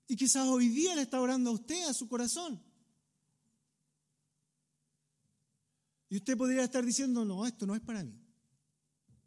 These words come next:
Es para los que necesitan a Jesús. Yo estoy bien, tengo mi trabajo, no molesto a nadie." Puede ser que alguien ahí,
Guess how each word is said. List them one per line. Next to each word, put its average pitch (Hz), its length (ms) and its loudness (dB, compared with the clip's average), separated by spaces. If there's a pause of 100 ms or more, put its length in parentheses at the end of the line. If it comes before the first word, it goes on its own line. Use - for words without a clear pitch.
(880)
Es 214 120 -6
para 214 240 -4
los 208 140 -4
que 202 140 -4
necesitan 190 760 -6
a 170 120 -10
Jesús. 131 300 -16 (2000)
Yo 190 180 -6
estoy 202 320 -6
bien, 349 300 -8
tengo 196 300 -6
mi 190 120 0
trabajo, 220 680 -6 (680)
no 160 100 -8
molesto 170 300 -4
a 185 40 -4
nadie." 226 440 -4 (4000)
Puede 214 260 4
ser 220 240 2
que 214 140 -4
alguien 220 320 0
ahí, 220 420 -4